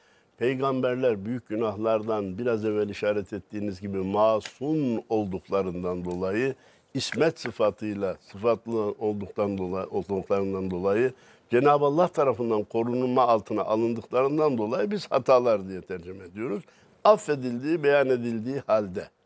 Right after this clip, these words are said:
Burada yetmiş, biraz sonra gelecek. Burada yetmişten fazla değil ya, biraz sonra yüz rakamıyla da karşılaşacağız. Bu bize neyi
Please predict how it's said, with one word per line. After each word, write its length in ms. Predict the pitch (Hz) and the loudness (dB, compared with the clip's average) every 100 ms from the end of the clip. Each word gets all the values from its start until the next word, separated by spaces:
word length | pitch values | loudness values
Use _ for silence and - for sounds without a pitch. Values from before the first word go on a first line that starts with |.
| _ _ _ _ _ _ _ _ _ | _ _ _ _ _ _ _ _ _
Burada 320 | 165 247 247 | 0 4 6
yetmiş, 560 | 214 196 190 147 170 - | 8 6 4 2 0 -2
biraz 280 | - 175 185 | 0 4 4
sonra 280 | - 160 156 | 4 2 2
gelecek. 560 | 147 139 131 175 180 170 | 2 0 0 -2 -4 -8
Burada 400 | 143 147 156 156 | -6 -2 2 2
yetmişten 480 | 151 160 143 151 | 2 -2 0 0
fazla 360 | 139 143 139 151 | 2 0 0 0
değil 120 | 180 | 2
ya, 140 | 175 160 | 2 4
biraz 200 | 160 147 | 2 2
sonra 240 | 151 165 | 2 2
yüz 300 | 156 170 151 | 2 0 4
rakamıyla 600 | 156 131 135 135 120 104 | 4 4 2 2 0 -2
da 80 | 95 | -4
karşılaşacağız. 960 | - 92 - 95 92 92 90 120 151 - _ _ _ _ _ | -6 -12 -12 -14 -14 -12 -6 -6 -6 -10 _ _ _ _ _
Bu 180 | 294 240 | -8 -2
bize 400 | 180 185 196 185 _ - | -2 -2 -4 -6 _ -10
neyi 380 | 135 147 123 | -4 -2 -2